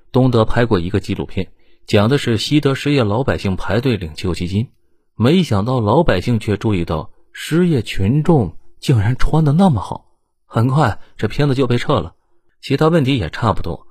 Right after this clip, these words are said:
每次想丑化下西方，却发现小丑是自己。客观的讲呢，苏联后期啊，生活水平确实不太行，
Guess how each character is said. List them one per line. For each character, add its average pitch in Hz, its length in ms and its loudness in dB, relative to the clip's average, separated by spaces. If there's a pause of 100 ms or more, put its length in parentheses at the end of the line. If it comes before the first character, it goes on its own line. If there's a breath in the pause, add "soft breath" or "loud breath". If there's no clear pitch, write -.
(160)
每 113 200 4
次 143 160 0
想 143 200 -2
丑 92 240 -2
化 104 160 2
下 90 180 -2
西 98 220 -2
方， 90 160 0
却 85 140 -6
发 85 180 -4
现 - 240 -8 (140)
小 143 420 2
丑 - 580 -2 (140)
是 - 180 -4
自 87 240 0
己。 - 300 -8 (800)
客 113 160 -2
观 127 160 0
的 117 60 0
讲 78 240 0
呢， 87 200 0
苏 - 160 -4
联 101 160 2
后 98 160 0
期 - 160 -4
啊， 78 120 -4
生 101 160 -2
活 101 100 0
水 82 180 -4
平 92 220 -6
确 90 180 -2
实 95 100 -4
不 90 120 -4
太 92 160 -2
行， - 180 -10